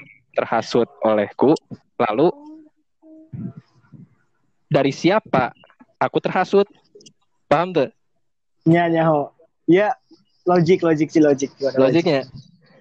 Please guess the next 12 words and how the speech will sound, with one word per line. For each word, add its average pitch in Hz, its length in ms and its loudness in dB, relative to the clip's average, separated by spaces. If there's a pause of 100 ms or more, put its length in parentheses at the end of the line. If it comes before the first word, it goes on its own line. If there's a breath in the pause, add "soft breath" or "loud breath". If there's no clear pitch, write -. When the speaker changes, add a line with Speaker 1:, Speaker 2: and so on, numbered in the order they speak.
(120)
Speaker 2:
logik? 165 320 0
Logika, 180 80 2
Speaker 1:
Orang 165 80 4
Speaker 2:
ya, 165 100 4
mah, 160 80 0
Speaker 1:
mi-, 156 140 2
Speaker 2:
bener-bener 151 320 0
logika. - 280 -14 (680)
Speaker 1:
pemikiran 165 640 -2
kalau 147 320 0
orang, 139 480 0 (640)
Speaker 2:
Heeh. 147 400 2